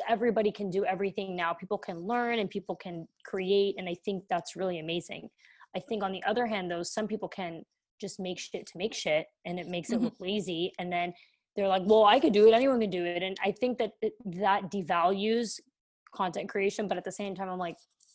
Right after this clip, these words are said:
Speaker 1: "That's, I mean, this is the landscape of what content is today." So I think that, I mean, obviously there's so many different types of content. There's so many different reasons why people create content. And, you know, I think there's so many different mediums,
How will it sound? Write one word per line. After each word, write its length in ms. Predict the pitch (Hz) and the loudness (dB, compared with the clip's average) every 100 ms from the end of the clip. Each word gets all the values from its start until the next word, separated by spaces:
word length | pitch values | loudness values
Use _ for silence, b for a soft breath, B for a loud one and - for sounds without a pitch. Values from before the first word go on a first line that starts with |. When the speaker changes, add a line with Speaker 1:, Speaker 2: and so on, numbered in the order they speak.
| _ _ - | _ _ -4
Speaker 1:
"That's, 280 | 185 185 - | -4 -4 -8
I 40 | 202 | -4
mean, 180 | 196 | -2
this 160 | 190 - | -2 -2
is 120 | 220 | -2
the 100 | 180 | -2
landscape 600 | 185 180 185 190 - 202 185 | -4 -4 -6 -6 -4 -4 -2
of 100 | 170 | -6
what 160 | 170 | -6
content 420 | - 180 165 175 165 | -4 -4 -2 -4 -6
is 160 | 156 | -12
today." 360 | - 165 180 - | -12 -12 -12 -12
So 260 | - 233 202 | -4 -2 0
I 80 | |
think 240 | 196 262 262 | -2 -2 4
that, 160 | 247 - - _ _ _ _ _ _ _ _ - | 2 2 -16 _ _ _ _ _ _ _ _ -2
I 60 | |
mean, 140 | 240 247 | 2 4
obviously 420 | 233 269 254 240 | 4 2 2 2
there's 240 | 208 202 | 0 0
so 120 | 233 | 0
many 200 | 226 262 | 0 2
different 300 | 226 208 220 | 0 -2 -4
types 220 | 208 196 202 | -6 -8 -8
of 120 | 170 | -10
content. 460 | 185 175 165 180 | -6 -6 -6 -8
There's 160 | 175 175 | -8 -8
so 100 | 214 | -6
many 220 | 208 202 | -4 -4
different 280 | 180 190 196 | -6 -8 -8
reasons 300 | 190 175 190 | -6 -6 -6
why 120 | 156 - | -8 -8
people 240 | 208 202 | -4 -4
create 400 | - 202 190 175 | -2 -2 -2 -2
content. 600 | - 170 160 170 160 151 - | -4 -4 -4 -8 -10 -12 -14
And, 240 | 175 165 - | -14 -14 -14
you 180 | 196 180 | -12 -8
know, 280 | 165 160 165 - | -6 -6 -6 -10
I 60 | |
think 280 | 175 214 190 | -6 -4 -2
there's 200 | 196 170 | -4 -6
so 100 | 214 | -6
many 180 | 185 175 | -6 -6
different 280 | 175 185 165 | -8 -10 -10
mediums, 680 | 165 190 185 170 170 170 | -6 -6 -4 -6 -6 -10